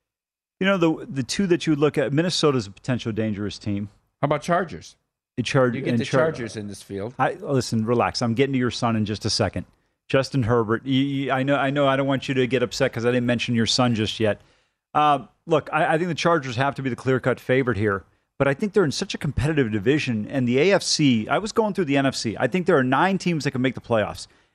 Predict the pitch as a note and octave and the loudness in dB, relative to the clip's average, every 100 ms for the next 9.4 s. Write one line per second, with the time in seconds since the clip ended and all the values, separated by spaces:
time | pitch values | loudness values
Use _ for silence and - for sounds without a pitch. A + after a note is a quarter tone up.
0 | - C#3+ D3 D#3+ G3+ F3 - E3 C#3 D3+ | -2 2 4 2 2 0 0 4 4 2
1 | D3 D#3+ D3+ C#3+ - D3 B2+ A#2+ D3 E3+ | -2 2 2 2 -4 0 2 2 2 2
2 | D#3+ - C#3 B2 C3+ B2+ A2+ A2 A2 B2+ | 2 2 2 4 2 2 0 -2 -4 2
3 | A#2 - D3 C#3+ A#2 - G#2+ F#2 - _ | 2 2 0 2 0 -2 -4 -4 -12 _
4 | _ _ _ _ _ _ _ _ _ _ | _ _ _ _ _ _ _ _ _ _
5 | _ _ _ _ _ _ _ _ - - | _ _ _ _ _ _ _ _ -18 -18
6 | - _ - - _ _ _ C3+ C3 B2 | -18 _ -20 -20 _ _ _ 0 4 4
7 | B2+ C3 B2 B2 - _ _ _ _ _ | 4 4 2 0 -12 _ _ _ _ _
8 | _ _ _ _ _ _ E3 F#3 A2+ G#2 | _ _ _ _ _ _ 0 0 -2 -4
9 | F#2+ - F#2 G2+ | -6 -6 -8 -8